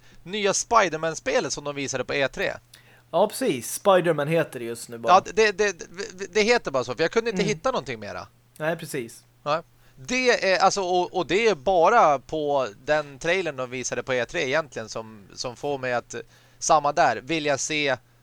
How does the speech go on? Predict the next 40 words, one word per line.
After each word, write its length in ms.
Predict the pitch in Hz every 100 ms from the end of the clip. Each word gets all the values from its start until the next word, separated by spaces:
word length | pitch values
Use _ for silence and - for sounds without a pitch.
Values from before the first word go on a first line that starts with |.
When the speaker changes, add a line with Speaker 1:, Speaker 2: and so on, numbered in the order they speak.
| _ _ _ -
Speaker 1:
ett 140 | 143
snyggt 720 | - - 156 175 - - - - _ -
superhjältespel. 1000 | - 165 - 143 131 123 - 214 98 - _ _
Speaker 2:
Ja. 340 | 160 147 139 156 _ _ _ _ _ _ _
Speaker 1:
För 120 | 170
att 80 | 156
det 80 | 185
enda 280 | 180 175 202
superhjältespelet 800 | 202 - 175 151 - 175 - -
som 100 | 151
jag 120 | 143
har, 280 | 151 147 139 - - -
som 160 | -
jag 80 | 151
har 200 | 160 160
spelat, 420 | - 160 151 151
det 60 | -
är 40 | 165 139
ju, 0 | 127
ja, 200 | 151 135
eller 240 | 123 123 117
superhjälte 460 | 120 104 113 110
och 60 | 110
superhjälte, 460 | 120 107 123 113 117
men, 160 | 156 156
Speaker 2:
Mm. 60 | 147
Speaker 1:
eh, 60 | 151
det 80 |
är 40 | 170
ju 100 | 151
Deadpool-spelet. 920 | 160 135 - 151 - 151 113 85 - - _
Speaker 2:
Ja. 360 | 165 160 151 165 _
Speaker 1:
Och 120 | 165
jag 160 | 156 185
gillar 400 | 160 170 190 190
det, 100 | -
det 320 | - 135 208 190
spelet 300 | - 139 120
gillar 440 | 123 165 165 175
jag. 200 | 104